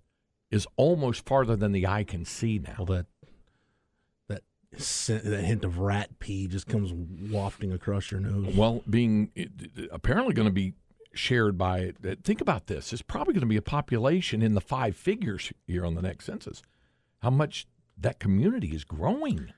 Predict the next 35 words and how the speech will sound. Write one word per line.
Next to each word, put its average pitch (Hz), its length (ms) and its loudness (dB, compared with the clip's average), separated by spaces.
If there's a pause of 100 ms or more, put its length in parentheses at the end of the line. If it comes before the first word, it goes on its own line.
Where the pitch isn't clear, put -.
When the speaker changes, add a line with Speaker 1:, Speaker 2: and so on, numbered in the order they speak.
(140)
Speaker 2:
They 131 100 0
can 135 80 4
call 139 180 4
one 135 100 6
of - 20 6
them 113 100 4
subdivisions 127 640 2
Rat 110 240 2
Pee 117 220 4
Acres. 120 520 0
Speaker 1:
All 71 260 -2
right. 60 580 -6 (320)
And - 100 -4
they're 85 80 0
gonna, 110 200 6
you 95 380 2
know, 82 220 -4
they're 92 160 2
gonna, 92 260 2 (360)
it'd 82 300 -2
be 85 100 2
long, 101 420 0
won't 107 160 2
be 123 60 4
long 165 240 2
before 123 260 2
they're 110 120 4
a 101 60 0
five 123 280 0
A 101 80 2
school, 202 320 -4
Jeff. - 280 -10 (640)
A - 40 -14
five 202 340 2
A. - 240 -6